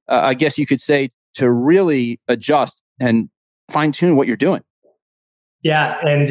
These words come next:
Speaker 2: and listen, we're, we're two years into this thing and we haven't totally, we don't have it all figured out, right? Like, even our play pillar, right? It's still relatively underdeveloped, uh, you know, but we're going through a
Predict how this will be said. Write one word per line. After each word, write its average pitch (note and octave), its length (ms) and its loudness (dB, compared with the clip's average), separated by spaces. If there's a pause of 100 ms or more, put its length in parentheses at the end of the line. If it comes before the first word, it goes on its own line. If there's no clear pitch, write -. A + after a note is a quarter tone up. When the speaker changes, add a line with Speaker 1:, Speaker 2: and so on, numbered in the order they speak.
Speaker 2:
and C3+ 280 0
listen, C#3 360 0
we're, C#3 260 2
we're D3 160 0
two E3 160 -2
years D3 240 2
into C#3+ 160 0
this E3+ 160 0
thing G3+ 160 4
and D#3 100 0
we C3+ 120 2
haven't C3 340 0
totally, B2+ 600 0 (600)
we D#3 80 0
don't E3+ 140 2
have B2 120 -2
it A#2+ 40 0
all A#2 160 2
figured A2+ 240 0
out, A#2+ 220 0
right? C#3 280 0
Like, B2+ 220 -2 (460)
even E3 160 0
our D3+ 260 -2
play E3 240 -2
pillar, A2 340 0
right? C#3 240 2
It's C#3+ 220 -4
still D#3 540 0 (320)
relatively D3 1300 0 (560)
underdeveloped, D3 760 0 (100)
uh, C3 240 0
you D3 140 2
know, B2+ 120 2
but B2+ 200 -2
we're C#3 180 2
going C#3 260 2
through B2+ 220 -2
a A#2 100 -4